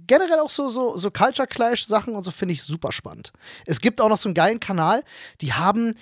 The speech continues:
shit, äh, jetzt komm ich nicht drauf, von wo die sind, aber die haben so, äh, äh, äh, Menschen von so einem bestimmten Volksstamm, die sind dort eingeladen und die leben halt eben sehr reduziert. Und die sind da, um dann halt so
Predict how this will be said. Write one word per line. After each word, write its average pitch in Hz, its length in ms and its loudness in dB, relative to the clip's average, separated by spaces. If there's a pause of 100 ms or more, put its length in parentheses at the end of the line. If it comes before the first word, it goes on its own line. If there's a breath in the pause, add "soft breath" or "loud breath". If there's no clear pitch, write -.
(180 loud breath)
shit, - 440 -4 (160)
äh, 160 200 4
jetzt 156 160 -2
komm 208 180 0
ich 196 140 0
nicht 180 180 -4
drauf, 185 160 4
von 165 220 -4
wo 196 120 0
die 180 120 -2
sind, 156 420 -2
aber 156 160 -2
die 147 140 -2
haben 208 260 2
so, 208 380 2 (1000 soft breath)
äh, 160 380 2
äh, 156 380 -2
äh, - 40 -4 (1500 loud breath)
Menschen 185 440 2
von 190 240 -2
so 180 60 0
einem 180 100 0
bestimmten 185 380 -2
Volksstamm, 262 500 0 (480)
die 156 80 0
sind 196 220 0
dort 190 100 4
eingeladen 247 560 2
und 226 160 -4
die 175 60 -4
leben 190 400 0
halt 175 180 0
eben 165 220 -2
sehr 202 800 2
reduziert. 165 680 -4 (460 loud breath)
Und 139 320 -2
die 226 340 2
sind 185 280 -4
da, 185 240 6
um 180 320 -2
dann 170 200 0
halt 170 220 0
so 170 300 2